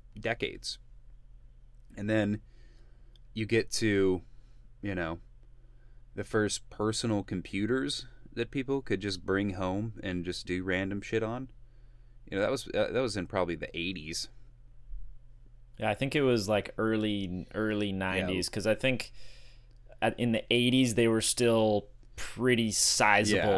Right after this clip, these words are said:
Speaker 1: Yeah.
Speaker 2: Like, it would be more for, like, organizational
Speaker 1: Yeah,
Speaker 2: purposes
Speaker 1: yeah.
Speaker 2: than, like, an actual home computer.
Speaker 1: And you'd still be, like,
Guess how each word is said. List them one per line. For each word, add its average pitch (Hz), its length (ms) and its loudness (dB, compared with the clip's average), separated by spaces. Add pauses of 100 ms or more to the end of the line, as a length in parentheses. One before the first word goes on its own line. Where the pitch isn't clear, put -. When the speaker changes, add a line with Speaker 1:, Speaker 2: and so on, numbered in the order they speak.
Speaker 1:
Yeah. 92 60 -4
Speaker 2:
Like, 98 240 2
it 110 80 2
would 113 180 0
be 117 120 2
more 113 280 4
for, 110 220 2
like, 107 240 4
organizational 98 1400 0
Speaker 1:
Yeah, 95 240 0
Speaker 2:
purposes 90 800 0
Speaker 1:
yeah. - 60 -14
Speaker 2:
than, 87 300 2
like, 87 240 0
an 85 100 -2
actual 90 380 0
home 85 320 -6
computer. - 480 -6
Speaker 1:
And 120 100 2
you'd 143 160 2
still 135 260 4
be, 120 140 6
like, 92 420 4